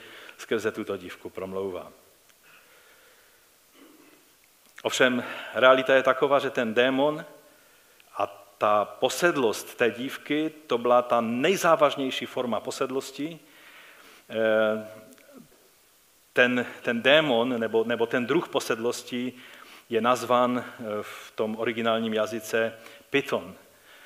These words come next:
což je, eh, známe hada pythona, že? Kde je Gerta, aby nás,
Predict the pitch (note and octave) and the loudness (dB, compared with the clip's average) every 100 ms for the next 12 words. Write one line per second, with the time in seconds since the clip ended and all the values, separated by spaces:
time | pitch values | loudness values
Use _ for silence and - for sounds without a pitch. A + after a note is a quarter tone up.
0 | - - A2+ C3 C3+ C3+ C3+ B2 - - | -20 -4 -2 2 4 6 4 0 -10 -12
1 | A2+ A2 G#2 G#2 G2+ G2+ - - B2 B2 | -6 -4 -2 -4 -8 -16 -20 -4 0 0
2 | F#2+ A2 A2 G2+ A#2 A#2 G#2+ F#2+ G2+ A2+ | 0 0 0 0 -4 -6 -6 -6 -6 -2
3 | A2+ G#2+ G2+ F#2 G2 E2 G#2 G2 F#2+ G2 | 0 0 -2 -8 -10 -12 -14 -16 -14 -12
4 | - - - | -14 -16 -18